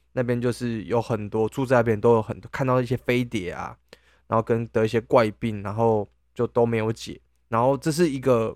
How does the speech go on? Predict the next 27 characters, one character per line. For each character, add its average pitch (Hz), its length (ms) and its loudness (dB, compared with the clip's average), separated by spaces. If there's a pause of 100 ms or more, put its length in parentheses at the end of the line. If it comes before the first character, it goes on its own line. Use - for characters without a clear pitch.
(120)
非 156 160 4
常， 117 220 -2
非 139 180 2
常 113 240 -2
近 135 240 0
期 104 280 -8
的， 104 300 -6 (460)
就 160 120 4
是 165 80 4
正 156 240 6
在 139 180 8
发 117 160 6
生 117 120 0
的 110 100 -2
事 107 200 -6
情， - 200 -18
所 139 120 0
以 123 60 4
大 127 140 2
家 117 100 2
可 110 140 -2
以 107 60 0
去 110 200 -4
关 110 240 2
注 110 180 -6
一 78 80 -12
下。 110 240 -6